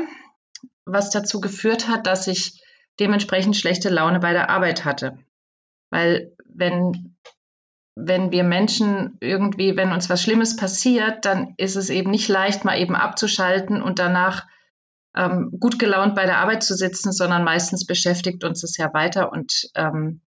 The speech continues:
und die Menschen um uns herum merken das auch. <clears throat> Meine damalige Kolle-, Kollegin meinte dann, „Was ist denn mit dir los?“ Und dann habe ich ihr das eben erzählt, wie wir uns da gestritten hatten. Das war ein Machtkampf über das Thema Duschen und Haare waschen.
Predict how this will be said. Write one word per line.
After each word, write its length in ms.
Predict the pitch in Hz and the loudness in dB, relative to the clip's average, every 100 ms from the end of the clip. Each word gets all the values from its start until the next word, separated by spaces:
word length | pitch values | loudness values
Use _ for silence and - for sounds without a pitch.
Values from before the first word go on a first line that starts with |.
| _ _ _ _ - | _ _ _ _ -2
und 180 | 180 185 | 0 4
die 60 | |
Menschen 320 | 175 170 - | 2 2 0
um 100 | 185 | 2
uns 160 | 180 175 | 2 0
herum 260 | 175 170 170 | 0 0 2
merken 380 | 156 165 - | 2 0 -2
das 260 | 123 - - | -6 -6 -8
auch. 260 | 120 - - _ _ _ _ _ _ _ _ _ _ _ _ _ _ - | -8 -8 -14 _ _ _ _ _ _ _ _ _ _ _ _ _ _ -4
<clears throat> 500 | 285 285 226 - - | 2 4 4 2 -2
Meine 280 | 185 190 | 0 0
damalige 440 | 196 180 226 262 262 | 0 0 2 2 2
Kolle-, 360 | 247 220 - | 2 0 -4
Kollegin 460 | - 220 208 226 254 | -4 0 2 4 4
meinte 260 | 214 214 214 | 2 0 -2
dann, 220 | 208 202 | 0 2
„Was 160 | 196 | 0
ist 160 | 208 - | -2 0
denn 80 | 214 | 2
mit 160 | 208 | 2
dir 100 | 190 | 2
los?“ 340 | 190 190 269 254 | 2 4 2 2
Und 200 | 220 202 | 2 4
dann 80 | 208 | 2
habe 100 | 196 | 0
ich 160 | - | -2
ihr 100 | 185 | -4
das 140 | 175 - | -4 -6
eben 180 | 165 165 | -8 -4
erzählt, 600 | - - 202 247 277 - - - _ _ | -6 -2 2 4 2 -2 -8 -20 _ _
wie 160 | - 202 | -2 0
wir 120 | 185 | 2
uns 160 | 160 - | 0 0
da 120 | 160 | -2
gestritten 560 | 151 - 254 254 226 226 | -2 0 0 2 2 2
hatten. 240 | 226 208 | 0 0
Das 220 | 175 - | 0 0
war 200 | 160 151 | 0 0
ein 60 | 147 | 0
Machtkampf 720 | 185 190 - 202 180 175 - | -2 -2 -4 -2 0 -2 -8
über 220 | 156 170 | -4 -4
das 160 | 165 - | -2 -6
Thema 440 | - 175 160 156 - - - _ _ - | -4 0 0 0 -4 -20 -20 _ _ 2
Duschen 320 | 254 254 208 | 2 4 0
und 240 | 170 - | 0 0
Haare 280 | 175 190 185 | 0 2 2
waschen. 420 | 190 202 220 226 | 0 2 0 -2